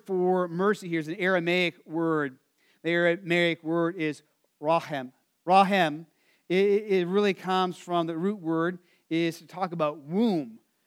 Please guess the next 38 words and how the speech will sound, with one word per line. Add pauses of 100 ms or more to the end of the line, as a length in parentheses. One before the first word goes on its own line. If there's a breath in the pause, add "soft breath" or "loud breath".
(100)
So
you,
you
get
the
sense
of
the
mercy,
the,
the,
the
love, (260 soft breath)
the
compassion (260 soft breath)
that
a
mother
has (420)
for
her
child. (720)
That,
that
kind
of
connection. (1500)
So,
you
know,
what
do
we
learn (160)
from (100)
the
Good
Samaritan,